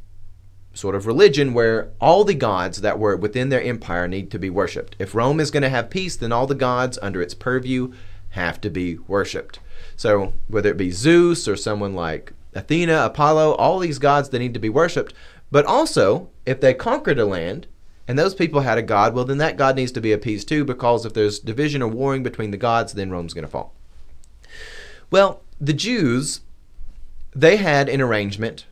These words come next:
with Rome where they're like, "Look, if you are kinda nice to us,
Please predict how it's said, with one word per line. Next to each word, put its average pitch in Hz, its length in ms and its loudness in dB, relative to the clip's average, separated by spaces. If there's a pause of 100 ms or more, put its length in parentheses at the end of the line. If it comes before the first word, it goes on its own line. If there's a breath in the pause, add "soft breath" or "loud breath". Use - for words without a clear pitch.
with 110 400 2
Rome 98 360 -4 (360)
where 110 140 0
they're 107 140 4
like, 95 220 2
"Look, 143 280 0
if 123 120 -8
you 104 300 -2
are 90 80 0
kinda 147 180 -4
nice 165 320 -4
to - 160 -4
us, 156 600 -2